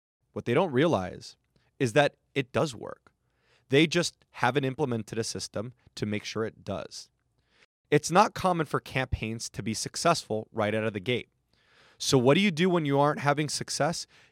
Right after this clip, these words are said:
You test. The test is the target audience. The test is the channel. And most importantly, you test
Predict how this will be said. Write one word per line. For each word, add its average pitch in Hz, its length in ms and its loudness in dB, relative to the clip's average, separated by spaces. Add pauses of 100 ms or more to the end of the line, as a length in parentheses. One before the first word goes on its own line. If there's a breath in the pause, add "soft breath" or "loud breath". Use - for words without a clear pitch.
(120)
You 143 180 4
test. - 800 6 (1700)
The 131 100 2
test - 600 2 (840)
is 120 140 0
the 123 80 -2
target 113 340 0
audience. - 540 -4 (320)
The 120 80 -2
test - 580 2 (240)
is 113 140 -2
the 120 80 -2
channel. 117 520 -4 (260 soft breath)
And 147 140 0
most 165 240 0
importantly, 117 800 0 (180 soft breath)
you 120 120 -2
test - 540 0